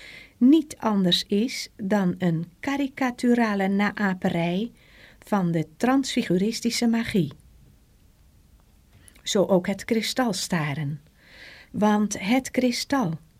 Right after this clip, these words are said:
het fijn geslepen kristal, het flonkerende juweel waardoor de waarheid zich kan openbaren, is het geestvonkatoom in het hart.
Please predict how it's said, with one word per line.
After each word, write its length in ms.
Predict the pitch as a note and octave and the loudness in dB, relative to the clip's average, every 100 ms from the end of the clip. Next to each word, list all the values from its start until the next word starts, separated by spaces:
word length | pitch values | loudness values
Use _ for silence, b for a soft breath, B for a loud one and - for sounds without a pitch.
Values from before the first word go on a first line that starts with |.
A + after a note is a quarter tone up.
| _ b b b | _ b b b
het 240 | G3 G3 | -4 -4
fijn 340 | - D4 D4+ D4 | -2 2 4 2
geslepen 640 | B3 - C4 C4+ C4 A#3 | 0 2 2 4 2 0
kristal, 640 | - A3+ - - G3+ D#3 - _ _ b b b | 0 0 0 0 0 0 -6 _ _ b b b
het 260 | F#3 F3+ - | -6 -6 -10
flonkerende 640 | - C4+ C#4+ C4+ B3+ A#3+ | 0 2 4 4 6 6
juweel 580 | A3 A3 G#3+ A#3 E3+ D#3+ | 4 0 4 4 4 0
waardoor 400 | F3+ F3 F#3 E3 | 0 0 2 0
de 140 | D#3+ E3+ | 0 -2
waarheid 560 | A3+ C#4+ C4 B3 B3+ - | -2 -2 -2 -2 -2 -2
zich 200 | B3+ - | -4 0
kan 220 | A#3 A3 | 0 2
openbaren, 840 | A3 A3 G3+ F3+ D#3 F3 F#3 A3+ B B B B - | 0 0 0 0 -2 -2 -2 -2 B B B B -2
is 240 | C4 - | -2 0
het 180 | E3+ - | -4 -2
geestvonkatoom 1200 | - B3 - - A#3+ A#3 G#3 G#3 G3+ F#3 F#3+ - | 0 0 -2 -2 0 0 -4 -4 0 0 0 -4
in 180 | - G#3+ | -2 -2
het 280 | G3 G3+ - | 0 -4 -6
hart. 500 | F3+ D3+ - - | -8 -8 -8 -14